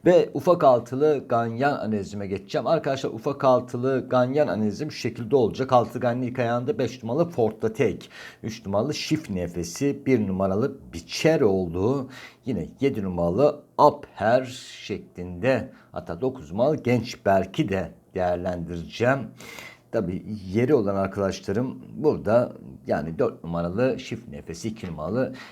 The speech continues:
pardon, dört numara Tekiner, iki numara Keleşan da yazabilir. Yani bu ayak biraz bana zor geldi. Özellikle ilerleyen ayaklarda altıları rahatlatacağım. İkinci ayakta sekiz numara Mortadella, iki numaralı Çakır'ın Kızı,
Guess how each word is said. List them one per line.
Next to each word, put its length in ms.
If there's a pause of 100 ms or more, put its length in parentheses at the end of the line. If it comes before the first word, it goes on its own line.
(340)
pardon, 300
dört 200
numara 200
Tekiner, 400
iki 200
numara 200
Keleşan 540
da 40
yazabilir. 1000
Yani 240 (1000)
bu 100
ayak 280
biraz 240
bana 160
zor 240
geldi. 600 (320)
Özellikle 540
ilerleyen 420
ayaklarda 460
altıları 420
rahatlatacağım. 680 (100)
İkinci 360
ayakta 220
sekiz 260
numara 200
Mortadella, 800 (300)
iki 220
numaralı 400
Çakır'ın 680
Kızı, 440